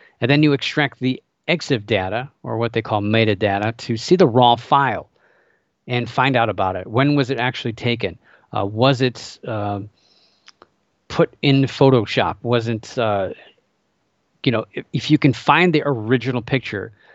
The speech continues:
and you see this without this monster in it, well, there you go. That's the proof. But if you find this image with this creature in it and it's been altered,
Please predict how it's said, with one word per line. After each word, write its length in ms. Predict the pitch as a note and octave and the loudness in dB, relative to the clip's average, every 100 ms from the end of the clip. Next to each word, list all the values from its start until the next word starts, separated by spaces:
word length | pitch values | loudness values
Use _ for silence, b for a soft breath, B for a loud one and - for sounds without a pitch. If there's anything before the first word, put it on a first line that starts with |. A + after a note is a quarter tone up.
| b b | b b
and 120 | A2 | -6
you 80 | A2+ | -6
see 280 | A#2 - D3 | -8 -4 -2
this 260 | C3 A#2 - | 0 -2 -2
without 380 | A#2 B2 C#3+ | 0 2 2
this 200 | C3+ B2+ | 2 -2
monster 440 | - A#2+ C3 - G#2 | 0 -2 -2 -6 -6
in 100 | F#2+ | -6
it, 180 | F#2+ - _ _ _ | -8 -12 _ _ _
well, 200 | A2+ B2+ | -2 0
there 140 | C3 B2+ | 2 2
you 120 | A#2 | 2
go. 360 | B2 C3+ - - _ _ _ - | 2 0 -2 -10 _ _ _ -8
That's 240 | A#2+ A#2+ | -6 -6
the 80 | - | -10
proof. 320 | G#2 C3 A2 | -6 -4 -4
But 80 | - | -6
if 120 | G#2 | -6
you 80 | A#2 | -6
find 420 | G#2+ - C#3 D3 | -4 2 2 4
this 180 | C3 B2+ - | 0 -4 0
image 360 | D3 B2 A2 | 2 2 -2
with 140 | A2 A2 | -6 -6
this 140 | A2 | -8
creature 460 | - F3 F3 A#2+ G#2 | -2 0 0 0 0
in 80 | |
it 160 | G2+ G#2+ - b b b b b b b - | -2 -6 -12 b b b b b b b 0
and 100 | B2+ | 2
it's 120 | - | 2
been 120 | C3 | 4
altered, 500 | C3 F3+ - A#2 G#2+ | 6 4 2 -2 -4